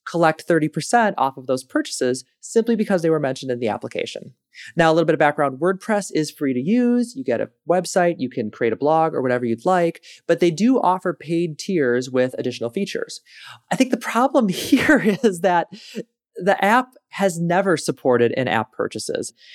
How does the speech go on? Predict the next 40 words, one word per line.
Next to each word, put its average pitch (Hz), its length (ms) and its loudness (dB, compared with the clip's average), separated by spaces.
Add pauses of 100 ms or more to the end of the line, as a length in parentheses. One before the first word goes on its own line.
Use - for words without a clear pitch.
(260)
There's 254 280 2
no 320 120 2
way 220 180 2
to 202 140 2
actually 143 380 -4
buy 120 280 0
these 151 180 0
paid 127 320 -2
tiers 117 440 0
within 131 580 -2
their 131 180 0
I 120 140 2
O 117 80 2
S 180 160 0
application. - 600 -4 (240)
Turns 160 180 0
out 143 100 4
they're 135 80 0
just 139 180 -4
mentioned 123 320 0
on 113 80 0
a 110 60 -2
support - 320 -4
page - 220 -4
somewhere. - 400 -6 (180)
So 180 200 2
it's 180 120 -2
not 240 160 4
like 247 140 0
they 202 80 2
were 175 80 0
trying 170 200 -4
to 160 40 -2
do 151 160 0
an 139 80 -2
end 147 280 -2
round 123 460 2
around 123 420 0
Apple's 117 440 -2
policies 120 800 0